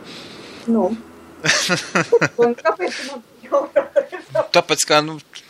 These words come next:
Speaker 2: jums taču viss tā informācijas ar jums nāk, jūs taču zinat. Ir, es, es visu laiku esmu gribējis paņemt interviju ar meiteni, kas ir apprecējusies ar, ar kādu no,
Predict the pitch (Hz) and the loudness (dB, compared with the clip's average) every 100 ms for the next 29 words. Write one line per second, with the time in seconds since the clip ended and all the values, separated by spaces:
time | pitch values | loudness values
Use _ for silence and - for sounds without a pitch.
0 | _ - 147 214 247 - - 147 220 - | _ -14 2 2 2 -2 -4 0 0 4
1 | 131 160 190 147 123 120 131 127 127 143 | 4 4 0 -2 2 2 0 -2 0 0
2 | 175 - 165 190 143 139 127 110 180 175 | 0 2 6 6 4 -4 -4 -4 -2 -2
3 | 85 - - - - _ _ 160 165 - | -4 -8 -20 -20 -20 _ _ -20 -20 -20
4 | _ - 135 135 127 _ _ _ _ _ | _ -8 -4 -4 -6 _ _ _ _ _
5 | _ - - - 151 139 - - - _ | _ -4 -4 -4 -10 -14 -16 -20 -20 _
6 | _ 139 135 - 156 185 - 135 151 180 | _ -6 -4 -2 -2 -2 -2 0 0 0
7 | 156 131 139 139 160 139 117 101 101 - | -2 -4 -4 -6 -4 0 2 0 -2 -8
8 | - 143 123 104 143 147 104 95 92 113 | -6 -6 -6 -10 -8 -8 -6 -6 -6 -6
9 | 117 95 87 98 - 104 113 98 - 85 | -10 -10 -14 -12 -8 -6 -6 -8 -8 -8
10 | 78 - 80 80 - 80 - - - 104 | -6 -6 -4 -4 -4 -4 -6 -8 -6 -4
11 | 87 85 85 85 | -4 -4 -10 -10